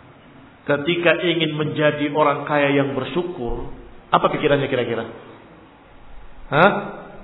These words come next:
Supaya jadi orang kaya, kan gitu. "Saya ingin jadi orang kaya yang bersyukur. Saya akan bisnis yang, nah, yang berhasil." Ternyata sibuk dengan dunia, ya, lupa amalan soleh.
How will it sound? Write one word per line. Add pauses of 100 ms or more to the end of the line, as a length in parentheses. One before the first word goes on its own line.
(340)
Supaya
jadi
orang
kaya,
kan
gitu. (680)
"Saya
ingin
jadi
orang
kaya
yang
bersyukur. (240)
Saya
akan
bisnis
yang, (1300)
nah,
yang
berhasil." (1040)
Ternyata
sibuk
dengan
dunia,
ya, (180)
lupa
amalan
soleh.